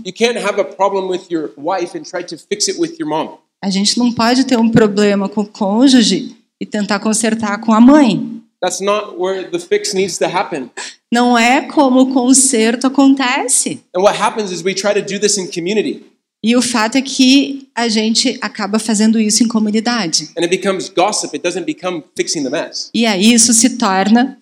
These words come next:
Speaker 2: fofoca e não consertar o nosso erro.
Speaker 1: Because it's uncomfortable to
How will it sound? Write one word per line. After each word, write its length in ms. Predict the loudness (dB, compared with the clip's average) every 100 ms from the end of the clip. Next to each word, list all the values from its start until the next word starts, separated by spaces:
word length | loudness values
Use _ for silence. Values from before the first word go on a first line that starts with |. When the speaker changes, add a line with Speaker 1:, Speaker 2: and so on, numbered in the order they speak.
| -2
Speaker 2:
fofoca 640 | -2 0 0 0 -2 -8 4
e 80 | 4
não 200 | 4 2
consertar 540 | 2 2 0 -2 -4
o 40 |
nosso 300 | -2 -4 -4
erro. 140 | -4 0
Speaker 1:
Because 260 | -2 -2 -4
it's 140 | -4 -4
uncomfortable 720 | -4 -4 -6 -8 -8 -2 -2
to 120 | -2